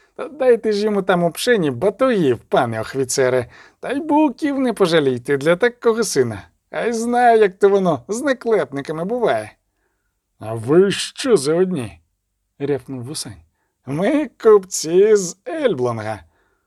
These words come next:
спокійно заявив Бедржих зі стражниці. "Вертаємося з Угорщини". "Ви такі купці, як ми монашки". "Ручаюся,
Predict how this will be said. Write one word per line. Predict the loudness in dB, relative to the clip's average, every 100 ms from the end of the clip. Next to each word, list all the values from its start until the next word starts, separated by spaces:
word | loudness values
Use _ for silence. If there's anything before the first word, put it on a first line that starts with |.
| _ -18
спокійно | -6 -6 -6 -8 -4
заявив | 2 4 4
Бедржих | 2 -2 0 -2 -2 -4 _ -8
зі | -8
стражниці. | -4 -4 -6 -8 -12 -14 -20 _ _ _ _ _ _
"Вертаємося | -4 -2 0 0 0 0 0 0
з |
Угорщини". | 0 0 0 -2 -4 -4 -4 -8 _ _ _ _ _ _ _ _
"Ви | -12 -6 -4
такі | -2 -2 -2 -2
купці, | 0 0 0 -4 2 2 2 -12 -18
як | -18 -12
ми | -8 -6
монашки". | -4 -4 -4 -6 -8 -16 -20 -20 _ _ _ _ _ _ -12
"Ручаюся, | -6 -6 -4 0 0 2 -2 -4